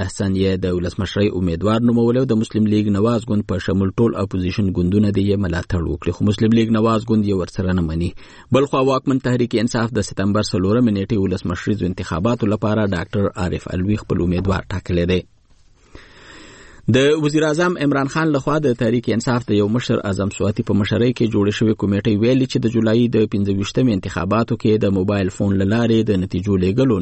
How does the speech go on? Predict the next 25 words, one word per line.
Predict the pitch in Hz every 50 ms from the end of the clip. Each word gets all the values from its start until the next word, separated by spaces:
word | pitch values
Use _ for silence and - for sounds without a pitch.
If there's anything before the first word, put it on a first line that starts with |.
| 87 87
نظام | 90 110 127 131 127 127 - - - - - - - - - 117
آر | 120 127 123
ټي | - 143 143
ایس | 151 135 - -
بندېدنې | - 104 101 104 104 101 104 107 113 131 135 131 120 -
په | 110 101
نتیجو | 98 - 101 95 110 110 104 104 139
هیڅ | 135 - - 95 95
منفي | 95 98 - - 113 107 104 107 - _ -
اغ-، | 92 95 90 - - - - - 98 90
اغیز | 92 107 110 101 95 -
نه | - - 90 90 90
دی | 82 80 87 - -
کړی. | 92 90 92 - - - - - - -
اعظم | - 113 127 135 139 -
سواتی | - 139 139 135 139 127
په | 131 127
دې | 135 131 135 131
هکله | - - 120 117 - -
تیر | 147 135 123 110
ماښام | 104 - - 107 101 101 98
مشال | - 107 101 95 95 92
ریډیو | 90 98 92
ته | - - 104
وویل | 107 117 107 101 107